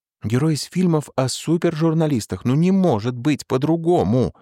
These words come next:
с уверенностью заключила девушка. Она не осознавала, что даже не начиная участвовать в конкурсе, уже получила бонус —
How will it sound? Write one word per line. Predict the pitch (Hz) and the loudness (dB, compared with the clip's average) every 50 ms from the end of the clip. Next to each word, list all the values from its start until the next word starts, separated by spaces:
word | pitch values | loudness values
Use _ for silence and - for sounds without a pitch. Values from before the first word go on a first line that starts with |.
| _ _ _ _ _ _ _ _ _ _ _ _ _ _ | _ _ _ _ _ _ _ _ _ _ _ _ _ _
с | _ - - | _ -6 -2
уверенностью | - 76 67 65 69 80 104 117 123 - - - 104 | -2 0 0 0 0 0 0 0 0 -2 -4 -4 -4
заключила | 87 76 73 - 67 62 - - 67 71 76 | -2 -2 -2 -4 -4 -6 -4 -4 -2 -2 -2
девушка. | 76 80 - 60 - - - - - - - - _ _ _ _ _ _ _ _ _ _ _ _ _ _ _ _ _ _ _ _ _ _ _ _ | -2 -2 -4 -6 -6 -8 -14 -16 -18 -20 -20 -20 _ _ _ _ _ _ _ _ _ _ _ _ _ _ _ _ _ _ _ _ _ _ _ _
Она | 85 78 73 69 | -2 0 0 0
не | 65 67 | 0 0
осознавала, | 65 - - - 71 69 73 73 71 71 80 82 78 67 62 | -2 -2 -2 -4 -4 -2 0 0 0 0 0 0 0 -2 -4
что | - - - 69 | -6 -4 -4 -2
даже | 67 73 78 71 69 71 67 - _ _ _ _ _ _ _ - | 0 0 -2 0 -2 -4 -4 -8 _ _ _ _ _ _ _ -2
не | 80 82 87 | 0 2 2
начиная | 87 87 85 - - - 80 78 85 95 107 107 - | 2 0 0 -2 -2 0 0 0 2 0 0 -2 -2
участвовать | - 98 - - 85 80 76 - - 71 69 - | -4 -6 -2 0 -2 -2 -2 -2 -4 -6 -6 -6
в | - | -8
конкурсе, | - - 82 85 92 - 123 123 - - 131 123 - _ _ _ _ _ _ _ _ _ _ _ _ _ _ _ - | -6 -4 -2 -2 -2 -4 -6 -8 -4 -4 -4 -6 -6 _ _ _ _ _ _ _ _ _ _ _ _ _ _ _ -4
уже | 170 147 147 139 | -2 0 0 0
получила | - 127 120 113 - - 110 101 95 | 0 0 -2 -2 -2 -2 0 0 0
бонус — | 76 73 82 107 123 131 131 120 - - | -2 0 0 0 0 0 -2 -6 -8 -12